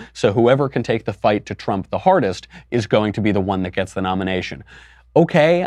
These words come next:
I, I see that theory. The trouble is that as they go after Trump, they are exposing themselves to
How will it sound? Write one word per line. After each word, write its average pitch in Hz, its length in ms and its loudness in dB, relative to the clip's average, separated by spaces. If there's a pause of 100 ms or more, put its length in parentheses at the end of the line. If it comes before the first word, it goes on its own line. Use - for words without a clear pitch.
(100)
I, 110 340 2 (160)
I 101 160 0
see 160 520 2
that 123 360 2 (400)
theory. 107 480 2 (240)
The 123 100 2
trouble 180 540 2
is 113 400 2 (220)
that 120 260 2
as 120 160 0
they 101 200 2
go 160 340 4
after 185 280 0
Trump, 135 300 -2
they 104 140 2
are 98 120 2
exposing 151 580 2
themselves 101 500 -4
to - 180 -6